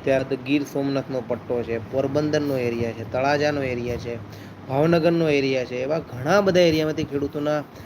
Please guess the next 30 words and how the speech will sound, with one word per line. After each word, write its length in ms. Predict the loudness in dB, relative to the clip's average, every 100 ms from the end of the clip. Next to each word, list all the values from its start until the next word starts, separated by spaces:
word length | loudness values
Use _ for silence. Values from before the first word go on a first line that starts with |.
| -16 -16 -4
કન્ટિન્યુ 640 | 2 2 4 4 4 4 2
ફોન 260 | 2 2
આવે 160 | 4 2
છે 80 | 0
કે 100 | 0
"સાહેબ, 220 | 0 0
મૂંડા 360 | 0 2 4
આવી 340 | 4 4 2 0
ગયા 220 | 2 0
છે, 160 | 0 0
હવે 260 | 0 0
શું 320 | -2 -4 -4
કરવું?" 220 | -2 -4 -6 -12 -14 -14 -14 -14 -16 -4
તો 160 | 0 0 2
આજનો 580 | 2 2 2 2 2 2
આ 140 | 2
વીડિયો 320 | 4 4 2
ખરેખર 380 | 2 0 0 0
તમારા 320 | 0 2 2
માટે 220 | 2 0 -2
ખૂબ 460 | -4 0 6 8
જ 80 | 8
ઉપયોગી 460 | 4 4 2 2 0
થશે, 320 | -2 -4 -2
કારણ 240 | -2 -2
કે 100 | -2
આજે 240 | -2 -2 -2
આપણે 300 | -2 -2 0
આ 120 | 0
વીડિયોમાં 800 | 2 2 4 6 4 2 -4